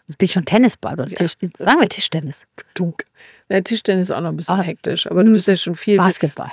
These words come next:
Speaker 2: Gut, das macht auch das Alter natürlich ein bisschen, ne?
Speaker 1: Ja, das bremst natürlich auch einen
Speaker 2: Ja.
Speaker 1: aus, ne? Und du weißt ja selber, das Muttersein, das erdet dich ja auch nochmal. Dann kriegst du ja auch nochmal einen schönen, äh, Fausthieb ins Gesicht der Realität.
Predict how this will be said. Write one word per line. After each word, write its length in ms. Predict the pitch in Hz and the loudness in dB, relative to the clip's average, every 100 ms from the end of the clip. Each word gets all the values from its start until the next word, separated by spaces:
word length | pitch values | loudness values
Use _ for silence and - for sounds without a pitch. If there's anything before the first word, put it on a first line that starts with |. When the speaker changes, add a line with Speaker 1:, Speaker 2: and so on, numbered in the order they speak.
| - | -2
Speaker 2:
Gut, 200 | 185 175 | -2 -2
das 160 | 160 | -6
macht 220 | 170 170 - | -6 -6 -8
auch 120 | 160 | -8
das 220 | 151 - | -10 -8
Alter 300 | 220 180 - | -10 -8 -8
natürlich 360 | - - 156 151 | -10 -10 -10 -10
ein 60 | |
bisschen, 320 | 170 170 - 180 | -12 -12 -8 -6
ne? 120 | 202 | -4
Speaker 1:
Ja, 300 | 156 143 139 | -4 -4 -2
das 180 | 175 175 | -2 -2
bremst 300 | - 202 - | 0 0 2
natürlich 420 | 170 - 175 - | -2 0 -2 0
auch 180 | 151 - | -2 -2
einen 200 | 160 156 | -4 -6
Speaker 2:
Ja. 60 | - | -4
Speaker 1:
aus, 260 | 147 - | -6 -2
ne? 180 | 175 214 | 0 0
Und 220 | - 185 | 2 0
du 80 | - | 0
weißt 220 | 156 170 | -2 0
ja 40 | 175 | 0
selber, 360 | 160 170 170 | 2 2 2
das 160 | 165 - | 2 0
Muttersein, 420 | 175 185 170 156 | 0 0 0 0
das 140 | 160 - | 0 -2
erdet 320 | 160 175 - | -2 -2 -2
dich 140 | - | -2
ja 120 | 156 | 0
auch 60 | 165 | 4
nochmal. 320 | 180 170 165 | 4 4 2
Dann 100 | 165 | 0
kriegst 240 | - 185 - | 0 0 0
du 60 | |
ja 40 | 151 | 0
auch 40 | |
nochmal 320 | 175 165 170 | 2 2 2
einen 80 | 170 | 2
schönen, 500 | 160 170 175 170 170 | 0 2 0 0 -4
äh, 280 | - 160 175 | -4 -4 -6
Fausthieb 560 | - 175 170 - 165 156 | -2 -2 -2 -2 -2 0
ins 160 | 165 | -2
Gesicht 460 | - 165 170 - - | -2 -2 -2 -2 -2
der 340 | 165 165 175 | 0 0 0
Realität. 580 | 170 165 160 - 175 180 | 2 2 0 0 0 0